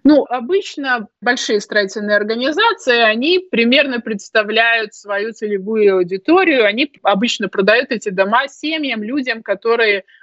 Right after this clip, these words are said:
в налогах мало разбираются. Поэтому цена, которую вы видите в брошюрках, когда вы приходите в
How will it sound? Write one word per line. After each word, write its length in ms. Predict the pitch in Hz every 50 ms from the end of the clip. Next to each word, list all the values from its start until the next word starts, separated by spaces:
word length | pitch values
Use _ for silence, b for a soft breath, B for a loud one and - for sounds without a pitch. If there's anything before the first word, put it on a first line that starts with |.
| b
в 80 | b 202
налогах 520 | 214 208 202 220 240 277 240 220 202 -
мало 300 | 214 202 202 208 208 202
разбираются. 760 | 196 196 190 180 165 190 190 170 151 - - - - - - 220
Поэтому 680 | - 208 214 233 240 240 - 269 254 247 254 247 247 - b b b b b
цена, 360 | - - 247 247 269 285 285
которую 520 | 285 294 240 226 - 254 233 233 220 226 214
вы 120 | 226 233
видите 640 | 220 254 285 277 214 220 226 202 - - 226 214 208
в 280 | 202 196 196 190 185 185 -
брошюрках, 880 | 185 180 214 220 220 226 - - 370 427 480 - - - 208 - -
когда 300 | - 208 196 190 202 190
вы 100 | 185 196
приходите 920 | 190 - 202 196 - 226 208 196 180 190 185 - - 190 180 180 180 175 170
в 120 | 180 180